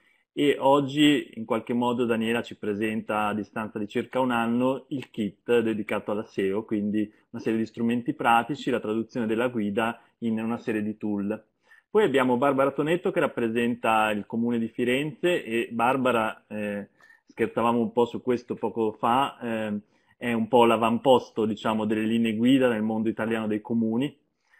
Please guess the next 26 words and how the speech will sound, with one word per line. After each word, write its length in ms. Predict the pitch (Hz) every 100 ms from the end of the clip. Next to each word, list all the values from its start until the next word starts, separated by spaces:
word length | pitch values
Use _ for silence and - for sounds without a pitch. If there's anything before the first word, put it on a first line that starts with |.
| _
nel 120 | 107
senso 260 | 117 110 107
che 80 |
sta 120 | 101 101
facendo 300 | 104 113 110
un 80 |
lavoro 280 | 113 110 117
di 100 | 110
frontiera, 840 | 107 117 117 127 123 131 143 143 - _ _
di 80 | 113
applicazione 520 | - 110 110 - 110
delle 180 | 110 110
linee 320 | 117 117 117
guida, 400 | 135 139 135 127
di 100 | 120
sviluppo 1040 | 107 113 120 110 _ 117 113 110 107 107 _
di 120 | - 110
una 80 |
logica 540 | 110 120 113 107 113 110
orientata 400 | 107 107 110 110
al 80 | 107
cittadino 800 | 110 - 120 117 113 117 117 110
nel 140 | 107
mondo 420 | 107 107 110 107
dei 360 | 104 104 104 101
comuni. 540 | - 107 98 104 117